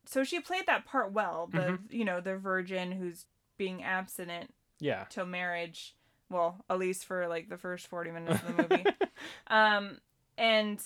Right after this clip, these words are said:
Speaker 1: I thought she didn't overact.
Speaker 2: No, no, she
Speaker 1: And
Speaker 2: was
Speaker 1: actually,
Speaker 2: quite
Speaker 1: my
Speaker 2: good.
Speaker 1: favorite part of the movie was the end when she is in the bathroom with Catherine.
Speaker 2: Uh-huh.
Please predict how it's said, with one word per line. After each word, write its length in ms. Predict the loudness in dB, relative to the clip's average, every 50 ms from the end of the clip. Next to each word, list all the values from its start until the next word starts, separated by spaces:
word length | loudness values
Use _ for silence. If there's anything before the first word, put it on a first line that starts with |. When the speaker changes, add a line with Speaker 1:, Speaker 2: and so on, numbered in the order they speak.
| -14 -14 _ _ _ _ _ _ _ _ -2 2
Speaker 1:
I 160 | 4 4 4
thought 260 | 6 4 2 2 2
she 200 | -2 -6 -4 -4
didn't 240 | -2 -2 -2 -2 -4 -8 -4
overact. 920 | -4 -4 -2 -2 -2 -2 0 0 0 0 0 0 -2 -6 -12 -18 -18 -18 -18 _ -10
Speaker 2:
No, 340 | -8 -6 -6 -6 -6 -8 -12 _ -10
no, 120 | -8 -2 0
she 60 | 2
Speaker 1:
And 200 | 2 2 0 -2
Speaker 2:
was 120 | -6 -10 _ _ 2
Speaker 1:
actually, 300 | 2 2 2 2 -2 0
Speaker 2:
quite 60 | 2
Speaker 1:
my 100 | 2 2
Speaker 2:
good. 60 | 4
Speaker 1:
favorite 220 | 4 2 2 2 0
part 120 | 0 0 0
of 100 | 0 -2
the 60 | -4
movie 200 | -6 -6 -6 -6
was 420 | -4 0 2 2 2 2 0 -4 -6
the 200 | -6 -6 -6 -6
end 420 | -4 -4 -2 -2 -2 -2 -4 -6
when 300 | -6 -4 -4 -4 -4 -4
she 600 | -6 -8 -8 -8 -8 -6 -6 -6 -6 -8 -8 -10 _ _ -8
is 140 | -6 -6 -4
in 80 | -4 -4
the 80 | -2
bathroom 640 | 0 2 2 2 0 -2 -6 -6 -6 -6 -6 -8 -6
with 240 | -2 -2 -2 -2 -2 _ -14 -18
Catherine. 580 | -10 -6 -6 -6 -6 -6 -6 -6 -4 -4 -6 -4 -4
Speaker 2:
Uh-huh. 220 | -4 -2 -2 -6